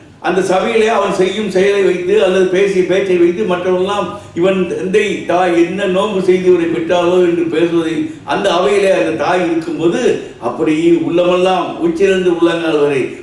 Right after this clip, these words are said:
மகிழ்வடைகிறார். எந்த அந்த மகிழ்ச்சி எதற்கு? அவள் அந்த குழந்தையை பெற்றெடுக்கும் போது பட்ட மகிழ்ச்சியை விட இப்பொழுது அவனை சான்றோர் என்று கேட்கும்போது, இவனுடைய பெற்றோர்கள் என்ன தவம் செய்து இவனை பெற்றார்களோ என்று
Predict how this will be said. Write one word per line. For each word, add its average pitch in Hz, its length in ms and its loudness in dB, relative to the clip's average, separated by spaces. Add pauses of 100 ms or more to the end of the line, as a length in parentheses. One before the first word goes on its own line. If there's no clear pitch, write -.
(160)
மகிழ்வடைகிறார். 160 840 2
எந்த 247 220 2
அந்த 170 320 0
மகிழ்ச்சி 202 440 -2
எதற்கு? 185 840 2
அவள் 170 260 2
அந்த 156 260 -2
குழந்தையை 185 720 0 (220)
பெற்றெடுக்கும் 180 560 0
போது 190 220 2
பட்ட 160 340 -2 (420)
மகிழ்ச்சியை 196 580 0
விட 175 480 2
இப்பொழுது 165 460 2
அவனை 135 360 -2
சான்றோர் 196 640 2
என்று 170 200 -2
கேட்கும்போது, 156 880 0 (260)
இவனுடைய 151 340 0
பெற்றோர்கள் 180 500 2
என்ன 170 380 2
தவம் 208 360 0
செய்து 196 220 2
இவனை 170 200 2
பெற்றார்களோ 165 640 0
என்று 156 120 -4